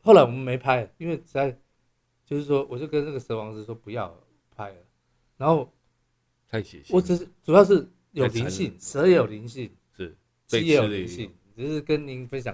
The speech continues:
Speaker 1: 这个事。
Speaker 2: 了解。哦，这个就是，你这个比较有动保的概念，好不好？
Speaker 1: 对，可是这个是因为亲自，亲身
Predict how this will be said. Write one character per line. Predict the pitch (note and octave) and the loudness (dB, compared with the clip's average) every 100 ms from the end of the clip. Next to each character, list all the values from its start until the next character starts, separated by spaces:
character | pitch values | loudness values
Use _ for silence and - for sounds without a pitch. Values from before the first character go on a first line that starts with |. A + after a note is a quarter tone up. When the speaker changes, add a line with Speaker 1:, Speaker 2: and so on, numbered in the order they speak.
| F#2 | -12
Speaker 1:
这 | G2+ | -18
个 | |
事。 | F#2 G2+ F2+ _ | -20 -20 -20 _
Speaker 2:
了 | D#2+ D#2+ | -20 -20
解。 | _ _ _ - | _ _ _ -12
哦， | F#2 G2+ F#2+ F2+ | -6 -4 -4 -6
这 | C#3 | 4
个 | C#3 | 6
就 | C3 - - A2+ | 6 2 -20 -14
是， | B2 B2 A2+ F#2+ | -2 0 0 -4
你 | G#2+ B2 | -6 -2
这 | E3+ | 2
个 | D#3 | 2
比 | G#2+ | 4
较 | C3+ | 4
有 | B2 F#2 | 4 2
动 | F2+ C3+ G#2 | 0 0 0
保 | F2 D2+ | -6 -16
的 | E2+ | -12
概 | A2+ G2 | -10 -8
念， | F2+ F2+ - _ | -10 -18 -20 _
好 | F2 | -12
不 | G2 | -6
好？ | G#2+ F2 | -4 -4
Speaker 1:
对， | - C3+ G#2 _ | -6 -6 -8 _
可 | - F#3 | 2 4
是 | |
这 | A3+ | 6
个 | A3 | 4
是 | G#3 | 4
因 | G3+ | 2
为 | E3 | 0
亲 | - E3+ F3+ | -4 -8 -6
自， | F3+ C#3 - - | -6 -6 -8 -14
亲 | F3+ E3 | -12 -4
身 | D#3+ D#3+ | -4 -4